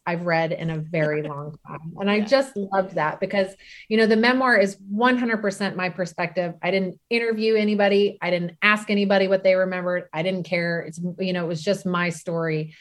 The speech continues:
Speaker 1: So Eli, when I woke up, he was still awake. He went into a complete frenzy, like, completely lost his mind. You know, I'm the one that's, that's pregnant and, and in, in labor, and he's losing his mind. So I told him to go to bed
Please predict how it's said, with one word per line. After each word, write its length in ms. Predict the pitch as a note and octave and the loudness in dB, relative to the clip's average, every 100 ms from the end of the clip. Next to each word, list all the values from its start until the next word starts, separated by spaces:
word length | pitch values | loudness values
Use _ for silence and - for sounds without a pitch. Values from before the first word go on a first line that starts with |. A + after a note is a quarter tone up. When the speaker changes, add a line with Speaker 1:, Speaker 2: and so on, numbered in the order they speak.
| - | -20
Speaker 1:
So 260 | - G3+ F#3 - | -2 0 0 -2
Eli, 640 | G#3+ G#3 F#3+ F3 F3 E3+ - - | 0 4 4 4 2 0 -6 -8
when 120 | F#3+ | 0
I 240 | G3 A3 | 4 6
woke 240 | A3 F#3+ F3+ | 8 6 6
up, 300 | D#3+ D#3+ - | 0 -2 -4
he 160 | G#3+ | -2
was 200 | G#3 - | 0 -2
still 200 | - E3 | -4 -2
awake. 480 | D#3+ D3+ D3 D3+ - _ _ | 0 0 -2 -4 -12 _ _
He 160 | - A#3+ | 0 4
went 180 | G#3+ G3 | 4 2
into 260 | F#3+ G3+ | 0 4
a 60 | G3+ | 4
complete 560 | G3+ C4 C4+ F#4+ E4+ - | 4 0 2 2 2 4
frenzy, 580 | G#3 F#3 F#3+ E3+ E3 F3 | 2 4 0 -2 -6 2
like, 260 | F#3 F#3 | 2 2
completely 480 | - B3+ B3+ F4+ C#4+ | 0 0 4 4 6
lost 340 | A3 F#3 F3 - | 4 4 0 -6
his 200 | F3+ F3 | -6 -2
mind. 260 | D#3+ D#3+ | -2 -2
You 60 | F3 | 0
know, 100 | F3 | 0
I'm 220 | G3 C4+ | 2 4
the 80 | B3 | 4
one 180 | G#3 G3 | 2 2
that's, 260 | F3 - - | -2 -4 -2
that's 320 | F#3+ F3+ - - | 2 2 2 -2
pregnant 400 | G3+ F#3+ F3+ E3+ | 0 2 -2 -4
and, 180 | F3 | -6
and 160 | - F#3 | -4 -2
in, 220 | F3 F3 | -2 -2
in 140 | F#3+ F3+ | -2 4
labor, 360 | F#3+ F#3+ E3+ | 6 6 4
and 100 | E3+ | 0
he's 320 | E3+ A3+ G#3+ | -2 0 0
losing 300 | F#3+ G3 E3+ | 4 4 4
his 160 | D#3+ D3 | 0 -2
mind. 260 | D3+ C#3+ D3+ | -4 -6 -4
So 180 | D#3 - _ _ _ _ | -4 -4 _ _ _ _
I 120 | G3 | 2
told 240 | A#3 A#3 A#3 | 2 2 2
him 100 | A3 | 2
to 40 | |
go 160 | G3+ F#3+ | 4 4
to 80 | F#3 | 4
bed 460 | E3+ D#3 D#3 D#3+ | 2 0 0 -4